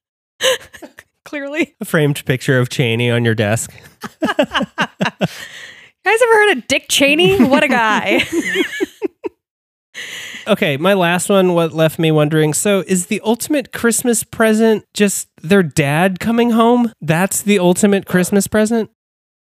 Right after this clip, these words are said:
Speaker 2: He decided to travel three days before Christmas.
Speaker 1: It's his fault.
Speaker 2: And then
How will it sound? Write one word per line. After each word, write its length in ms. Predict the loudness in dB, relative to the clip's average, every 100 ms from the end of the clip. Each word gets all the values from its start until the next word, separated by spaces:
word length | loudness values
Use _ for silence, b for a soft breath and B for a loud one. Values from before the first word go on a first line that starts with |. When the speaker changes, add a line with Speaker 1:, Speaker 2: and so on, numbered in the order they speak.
| _
Speaker 2:
He 200 | -2 0
decided 540 | 2 0 2 4 2 0
to 100 | -8
travel 760 | -2 0 0 0 -4 -6 -10 _ _ _ _ _ _ -8
three 600 | -8 -8 -2 2 4 4
days 320 | 4 4 2
before 400 | 0 -4 0 -2
Christmas. 400 | 0 -2 -2 -4 -2
Speaker 1:
It's 140 | -2
his 60 | -2
fault. 300 | -4 -4 -10 _ -2
Speaker 2:
And 180 | 0
then 400 | 2 0 0 -2